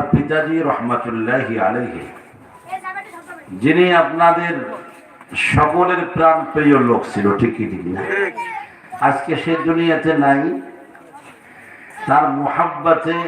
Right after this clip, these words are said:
আমাকে জাকারিয়া মাদ্রাসার মুহতামিম বানাইছেন এবং তার মোহাব্বতে বিভিন্ন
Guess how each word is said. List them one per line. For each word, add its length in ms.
আমাকে 300
জাকারিয়া 440
মাদ্রাসার 520
মুহতামিম 500
বানাইছেন 480
এবং 160
তার 160
মোহাব্বতে 640
বিভিন্ন 320